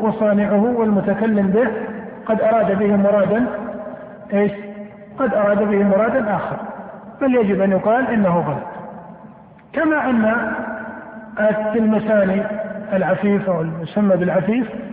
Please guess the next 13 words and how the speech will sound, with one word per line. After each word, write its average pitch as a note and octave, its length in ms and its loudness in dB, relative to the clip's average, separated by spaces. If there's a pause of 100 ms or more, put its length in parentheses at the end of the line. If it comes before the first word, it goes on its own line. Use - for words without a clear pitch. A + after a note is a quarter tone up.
(240)
قد C4+ 100 0
تكلم، A#3+ 680 0 (540)
قد A#3+ 100 0
تكلف A#3 560 0
في G3+ 200 0
حمل A3 300 0
كلام G#3 640 2 (140)
أبي G3 240 0
إسماعيل F#3+ 560 0 (500)
على A3 240 0
مراد G3+ 380 4 (180)
غلاة G3+ 440 2
الصوفية، D3+ 560 -2